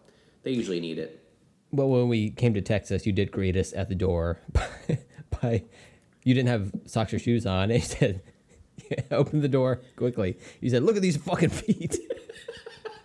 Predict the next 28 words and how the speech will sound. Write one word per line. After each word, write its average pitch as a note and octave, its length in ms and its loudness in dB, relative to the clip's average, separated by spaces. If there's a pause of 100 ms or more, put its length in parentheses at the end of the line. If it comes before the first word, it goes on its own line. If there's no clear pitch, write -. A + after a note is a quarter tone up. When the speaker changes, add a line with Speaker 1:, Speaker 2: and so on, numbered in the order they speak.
(2250)
Speaker 1:
I - 60 0
just E3+ 120 -2
wanted F3 140 2
to C#3 60 -2
scare A#2+ 260 0
Brandy. F#2+ 460 -2 (500)
Speaker 2:
<laughs> - 140 4
Yeah. C#3 260 2 (220)
Speaker 1:
She, C3 280 -8
she, D#3 340 -8
she C3 100 -4
would B2+ 120 2
hate A2+ 140 -2
this G#2 120 -6
entire F#2+ 260 -4
conversation. F2 640 -8 (480)
Speaker 2:
Oh, F#3+ 160 0
yeah, F#2 280 0 (100)
for G#2 100 -4
sure. E2+ 240 0
Yeah, F2 200 0
she G#2 400 0
has G#2+ 200 -2
an F2 160 -2
anti-foot F#2 540 -2
fetish. - 420 -4
Speaker 1:
Yeah. F#2+ 260 -6
<laughs> - 40 -20